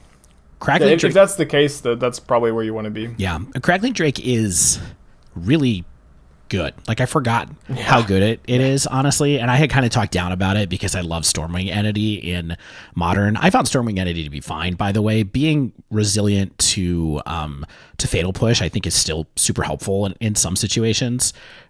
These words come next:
Speaker 1: Uh, so that's why I, I kinda like running a couple of those as well. And also, Scry two goes so well with, um, with Brainstorm. You can get rid of your stuff. You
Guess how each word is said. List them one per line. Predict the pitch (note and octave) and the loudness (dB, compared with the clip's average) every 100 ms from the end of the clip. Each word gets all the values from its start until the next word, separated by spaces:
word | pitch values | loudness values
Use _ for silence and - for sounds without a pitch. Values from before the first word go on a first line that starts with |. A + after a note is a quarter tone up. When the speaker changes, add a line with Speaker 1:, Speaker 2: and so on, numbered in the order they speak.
| - | -4
Speaker 1:
Uh, | F2+ D#2+ | -2 0
so | D#2+ G2+ | 0 0
that's | G2+ - | 0 0
why | G2 | 0
I, | E2 D#2+ - | 0 -4 -6
I | |
kinda | F#2 G#2+ D#2 | -6 -4 -4
like | E2+ | -4
running | F#2 E2+ | -4 -6
a | C#2 | -6
couple | - - F#2 | -8 -4 -2
of | G#2 | 0
those | G#2 G2+ | 0 -2
as | E2+ | -4
well. | - D#2+ F#2+ G#2 - | -4 -2 -2 -4 -2
And | A2+ | 0
also, | A2 - | 0 2
Scry | F2+ - F#2+ | 2 2 0
two | E2 - F2 | -2 -2 -4
goes | E2 E2+ D2+ - - - | -4 -4 -4 -8 -14 -8
so | - - F2 | -2 0 0
well | D#2+ D#2 D#2 | -2 -4 -6
with, | D2 D2+ - - | -6 -8 -8 -8
um, | D#2 C#2 - - | -8 -10 -16 -10
with | - F2+ | -6 -4
Brainstorm. | D#2+ D#2 - F#2 F#2 - - - | -4 -4 -2 -2 -4 -8 -20 -8
You | F#2+ F2+ | -2 0
can | F2+ | 0
get | D2+ | -2
rid | D#2 | -4
of | |
your | E2+ | -4
stuff. | - A#2+ G#2+ - | 0 2 2 -2
You | F#2 | -8